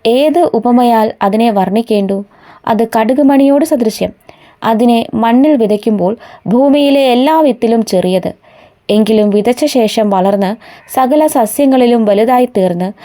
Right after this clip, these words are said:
ആകാശത്തിലെ പക്ഷികൾ അതിൻ്റെ നിഴലിൽ വസിപ്പാൻ തക്കവണ്ണം വലുതായ കൊമ്പുകളെ വിടുന്നു. അവൻ ഇങ്ങനെ പല ഉപമകളാൽ അവർക്ക് കേൾപ്പാൻ കഴിയും പോലെ അവരോട് വചനം പറഞ്ഞു പോന്നു. ഉപമ കൂടാതെ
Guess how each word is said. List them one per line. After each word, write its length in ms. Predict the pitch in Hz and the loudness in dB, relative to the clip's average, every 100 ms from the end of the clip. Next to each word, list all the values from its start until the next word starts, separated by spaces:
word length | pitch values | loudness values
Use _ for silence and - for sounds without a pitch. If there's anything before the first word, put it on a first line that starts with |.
| - - | -20 -8
ആകാശത്തിലെ 720 | 220 240 262 285 262 269 262 262 | -4 -2 0 -2 -2 0 -2 -2
പക്ഷികൾ 480 | 220 - 254 240 240 - - - | -6 -2 0 0 -2 -6 -14 -4
അതിൻ്റെ 340 | 233 269 277 | -2 2 2
നിഴലിൽ 480 | 240 226 233 294 277 | 2 2 2 2 2
വസിപ്പാൻ 500 | 214 196 247 285 269 | 0 -2 -2 0 0
തക്കവണ്ണം 540 | 214 - 202 190 208 - - - | -2 -2 -2 -2 -6 -10 -12 -2
വലുതായ 520 | 233 277 311 311 320 | 0 2 2 2 0
കൊമ്പുകളെ 520 | 302 214 220 226 226 | 0 -2 0 2 2
വിടുന്നു. 360 | 185 175 170 - _ _ _ _ _ _ _ _ _ _ _ _ _ - | 0 -4 -6 -12 _ _ _ _ _ _ _ _ _ _ _ _ _ -2
അവൻ 260 | 220 220 214 | 0 2 2
ഇങ്ങനെ 380 | 226 226 220 214 - - | 2 2 -2 -6 -20 -8
പല 220 | 247 254 294 | -2 0 2
ഉപമകളാൽ 640 | 233 226 233 233 214 208 208 | 2 0 2 2 0 -2 -2
അവർക്ക് 440 | 202 208 - 214 196 220 | -2 -2 0 -2 -2 0
കേൾപ്പാൻ 420 | 214 220 277 294 | -2 0 0 0
കഴിയും 360 | 233 202 214 202 | 2 0 0 0
പോലെ 280 | 190 185 - | 0 0 -2
അവരോട് 340 | 185 202 208 | -2 0 0
വചനം 400 | 196 180 196 233 | 0 0 0 0
പറഞ്ഞു 280 | 208 180 180 | 0 -2 -2
പോന്നു. 260 | 175 165 180 - - - - - - | -4 -6 -8 -14 -20 -20 -20 -12 -4
ഉപമ 300 | 247 302 359 | 0 2 2
കൂടാതെ 600 | 285 240 233 220 214 | 2 2 2 2 0